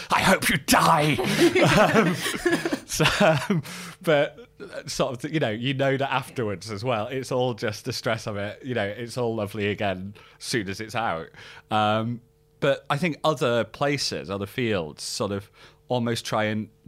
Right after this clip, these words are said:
do that amp up all the time. And that's where you burn out. That's where you get miserable. And so trying to build in, if you can't do fixed hours, sort of trying to build in sort of pauses for breath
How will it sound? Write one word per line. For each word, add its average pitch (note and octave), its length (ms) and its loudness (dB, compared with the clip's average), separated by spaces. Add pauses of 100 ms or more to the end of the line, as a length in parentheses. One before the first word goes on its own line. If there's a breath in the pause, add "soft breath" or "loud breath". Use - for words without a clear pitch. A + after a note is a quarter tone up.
do A#2+ 200 -2
that A#2+ 180 -2
amp A2 260 -4
up G2+ 200 -6
all F#2+ 240 -2
the F2+ 80 -4
time. G#2+ 360 0
And F2 140 -4
that's - 280 -2
where G2 120 0
you F#2+ 140 -4
burn G2 300 -4
out. F2 180 -2
That's G2+ 200 -6
where G2 80 -2
you F2+ 40 -8
get F2 160 -4
miserable. F2 580 -6 (360 loud breath)
And A2 100 -8
so B2+ 160 0
trying D3+ 340 -2
to C3+ 100 -8
build A2 360 -2
in, A#2 160 0
if E2+ 160 -8
you G2 200 -10
can't A#2 520 -4
do F#2 180 -10
fixed - 380 -12
hours, F#2 520 -8 (560 soft breath)
sort A2 220 -6
of G2+ 80 -6
trying B2 220 -2
to A#2+ 120 -6
build G#2 400 -2
in G2+ 280 -2
sort F2+ 200 -8
of E2+ 260 -8
pauses G2+ 420 -4
for - 120 -6
breath G#2 340 -2